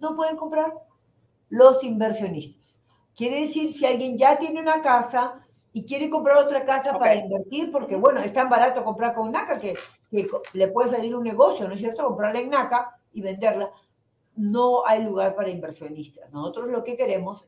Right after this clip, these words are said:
Speaker 1: es ayudar a las personas que no tienen casa a que tengan una casa. Lo que sí se puede, por ejemplo, si tú tienes una casa y quieres, estás dispuesto a venderla, ¿no es cierto? Porque, no sé, el mortgage no es bueno, la casa es muy chiquita,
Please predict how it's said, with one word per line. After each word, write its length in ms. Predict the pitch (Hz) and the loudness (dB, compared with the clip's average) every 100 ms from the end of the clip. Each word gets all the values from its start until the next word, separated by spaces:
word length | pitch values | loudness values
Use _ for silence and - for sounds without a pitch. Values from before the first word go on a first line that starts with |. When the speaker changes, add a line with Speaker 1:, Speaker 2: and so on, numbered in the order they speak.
| - | -16
Speaker 1:
es 200 | 165 180 | -16 -14
ayudar 440 | 196 226 214 220 - _ - | -4 0 0 -2 -10 _ -14
a 60 | |
las 120 | 185 165 | -12 -12
personas 440 | - 160 214 214 | -18 -10 -8 -8
que 160 | - 170 | -8 -6
no 220 | 226 370 | -4 -4
tienen 300 | 254 185 160 | -4 -6 -6
casa 500 | 175 165 165 180 - _ _ | -2 -2 -2 -8 -12 _ _
a 100 | - | -10
que 100 | 190 | -8
tengan 280 | 180 170 165 | -8 -10 -10
una 200 | 165 196 | -10 -6
casa. 380 | 208 403 - - _ _ _ - | -2 -2 -4 -14 _ _ _ -6
Lo 200 | 214 208 | -2 0
que 120 | 202 | -2
sí 200 | 185 294 | -4 -6
se 140 | 440 466 | -4 -2
puede, 480 | 359 311 294 330 - _ _ _ _ | 4 4 4 -2 -8 _ _ _ _
por 140 | - - | -6 -4
ejemplo, 400 | - 311 254 277 | 0 -2 -2 -10
si 120 | 180 | -12
tú 140 | 170 | -10
tienes 280 | 170 196 226 | -6 -6 -6
una 200 | 277 359 | -8 -4
casa 460 | 415 339 330 302 302 _ _ _ | 0 0 0 -6 -10 _ _ _
y 260 | - 294 294 | -4 -2 -2
quieres, 420 | 262 262 262 262 - _ - | 0 2 2 -2 -10 _ -12
estás 320 | 208 269 262 | -4 0 0
dispuesto 360 | 262 - 240 262 | -2 -2 0 0
a 60 | |
venderla, 580 | 208 202 202 330 240 180 | -2 0 4 4 2 -4
¿no 80 | 180 | -6
es 60 | |
cierto? 360 | - 247 240 294 | -4 -4 -2 -6
Porque, 480 | 285 - 180 170 - - - 165 | -6 -6 -4 -6 -8 -16 -20 -16
no 120 | 185 202 | -12 -6
sé, 140 | 233 | -2
el 120 | 214 | -2
mortgage 340 | 190 185 175 180 | -2 -6 -6 -8
no 80 | |
es 80 | 175 | -12
bueno, 420 | 220 349 392 381 311 | -2 2 2 2 2
la 140 | 220 | 0
casa 160 | 180 180 | -2 -6
es 60 | |
muy 120 | 170 | -10
chiquita, 560 | 165 - - 330 320 302 | -14 -14 -6 -4 -2 -4